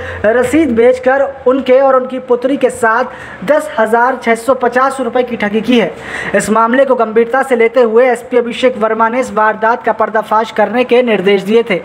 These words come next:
इस मामले में हापुड़ एसपी का कहना है कि गिरफ्तार आरोपियों ने पूछताछ में बताया कि वह लोग टाटा कैपिटल मुद्रा योजना के अंतर्गत सस्ते ब्याज दर मुद्रा लोन का सोशल मीडिया प्लेटफॉर्म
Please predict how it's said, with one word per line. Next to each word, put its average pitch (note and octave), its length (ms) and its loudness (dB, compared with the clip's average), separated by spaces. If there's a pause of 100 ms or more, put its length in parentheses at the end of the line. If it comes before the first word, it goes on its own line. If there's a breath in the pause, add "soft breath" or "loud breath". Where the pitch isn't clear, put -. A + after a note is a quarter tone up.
(800)
इस G#3+ 160 -2
मामले C#4 380 2
में D#4+ 120 2
हापुड़ B3+ 400 0
एसपी C4+ 320 -2
का C#4 120 0
कहना B3+ 320 0
है B3+ 160 0
कि C4 120 -6
गिरफ्तार B3 520 0
आरोपियों B3+ 420 0
ने C4+ 100 -2
पूछताछ C4 580 0
में B3+ 120 -4
बताया B3+ 320 0
कि C4 180 -6
वह A#3+ 120 2
लोग C4 360 0
टाटा B3+ 300 0
कैपिटल B3 640 -2 (340 loud breath)
मुद्रा B3+ 340 2
योजना C4 440 0
के B3 140 -8
अंतर्गत A#3 520 -2 (180)
सस्ते C4+ 340 2
ब्याज A#3 300 2
दर B3 380 0 (280 loud breath)
मुद्रा C4 480 2
लोन B3+ 300 2
का B3 240 2
सोशल B3+ 320 -2
मीडिया A#3+ 320 -2
प्लेटफॉर्म B3 580 0